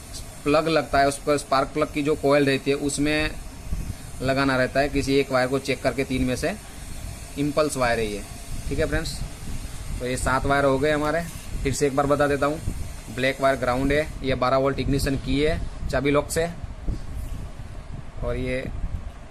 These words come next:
white और green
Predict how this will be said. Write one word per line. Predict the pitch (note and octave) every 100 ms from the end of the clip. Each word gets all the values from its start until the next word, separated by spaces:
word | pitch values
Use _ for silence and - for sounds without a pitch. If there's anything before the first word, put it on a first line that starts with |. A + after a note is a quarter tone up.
| - - - - - - - - - - - - - - - - - - - - - - - -
white | B2+ D3+ D3+ - - - - C#3+
और | C3+
green | B2+ D3+ D3+